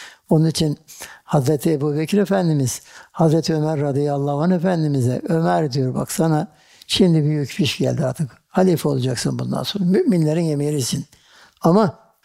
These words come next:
gecenin de farkına var, gündüzün farkına var. Allah'ın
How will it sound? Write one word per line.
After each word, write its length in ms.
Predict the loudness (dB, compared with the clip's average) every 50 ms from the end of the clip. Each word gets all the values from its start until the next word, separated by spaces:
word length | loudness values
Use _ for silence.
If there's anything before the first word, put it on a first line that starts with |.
| _ _ _
gecenin 440 | 2 4 4 4 2 2 2 0 0
de 80 | -2
farkına 540 | -2 -2 -2 -2 -2 -2 -2 -4 -4 -2 -2
var, 160 | -2 -2 -2
gündüzün 500 | -2 -2 -4 -4 -2 -2 -2 -2 -2 -2
farkına 540 | 0 0 0 -2 -2 -4 -4 -4 -4 -4 -4 -6
var. 260 | -6 -8 -8 -12 -20 _ _ _ _ _ _ _ _ _ _ _ _ _ _ _
Allah'ın 640 | 0 2 4 4 4 4 2 2 2 2 2 0 -2